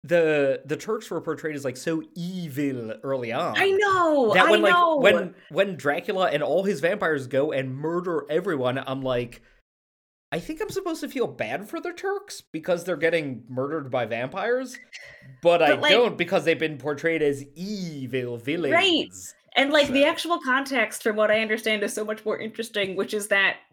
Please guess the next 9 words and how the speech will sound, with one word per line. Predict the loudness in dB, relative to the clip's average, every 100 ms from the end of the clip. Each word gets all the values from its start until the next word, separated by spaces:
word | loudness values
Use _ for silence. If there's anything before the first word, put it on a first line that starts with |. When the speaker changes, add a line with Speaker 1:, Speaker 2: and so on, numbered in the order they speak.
| -8
Speaker 2:
because, | -4 2 2 2 -2 -2
uh, | 0 0
Wallachia | 0 0 0 -2 -2 -2 -2
was, | -2 -2 0
like, | -2 -2
the | -2
buffer | 0 0 0 -4
state | -2 -4 -4
between, | -6 -6 -4 -4 -4 -8